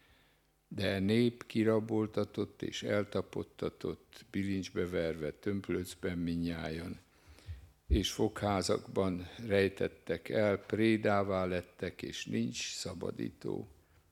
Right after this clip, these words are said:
Ragadománnyá lettek, és nincsen, aki mondaná: „Add vissza.” Ki veszi ezt közületek fülébe, aki figyelne és hallgatna ezután?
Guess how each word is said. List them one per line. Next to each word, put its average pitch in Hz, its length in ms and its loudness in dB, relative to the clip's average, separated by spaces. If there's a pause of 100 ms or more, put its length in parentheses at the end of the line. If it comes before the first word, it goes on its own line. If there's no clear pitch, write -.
(180)
Ragadománnyá 95 1000 0
lettek, - 680 -6 (440)
és - 200 -10
nincsen, 107 480 0
aki 95 320 -4
mondaná: 87 680 -2
„Add 71 400 -8
vissza.” - 640 -6 (1080)
Ki 143 180 4
veszi 98 400 4
ezt - 260 -2
közületek 87 760 -2
fülébe, - 840 -4 (300)
aki 104 480 -4
figyelne 95 720 0
és 92 200 -6
hallgatna 92 680 -4
ezután? 104 760 -6